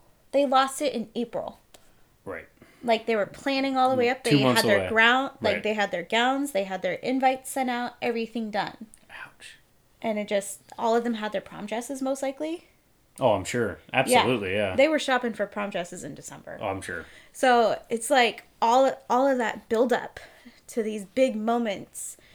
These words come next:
Speaker 1: Um, I was getting ready to pass out costumes and all this stuff.
Speaker 2: Yeah, you had to cancel
Speaker 1: That
Speaker 2: some
Speaker 1: I had to
Speaker 2: concerts,
Speaker 1: cancel,
Speaker 2: yeah.
Speaker 1: and it's just like,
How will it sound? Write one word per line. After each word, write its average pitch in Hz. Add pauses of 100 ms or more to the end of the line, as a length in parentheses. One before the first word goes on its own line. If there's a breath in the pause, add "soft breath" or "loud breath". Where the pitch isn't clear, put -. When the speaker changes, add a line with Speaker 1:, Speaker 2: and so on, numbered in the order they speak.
(300 soft breath)
Speaker 1:
Um, 196
I 226
was 240
getting 262
ready 240
to 226
pass 233
out 226
costumes 220
and 190
all 180
this 180
stuff. - (140)
Speaker 2:
Yeah, 101
you 113
had 110
to 107
cancel 104 (340)
Speaker 1:
That 226
Speaker 2:
some 208
Speaker 1:
I 208
had 214
to 220
Speaker 2:
concerts, 214
Speaker 1:
cancel, 202
Speaker 2:
yeah. 269
Speaker 1:
and 190 (1080)
it's 240
just 233
like, -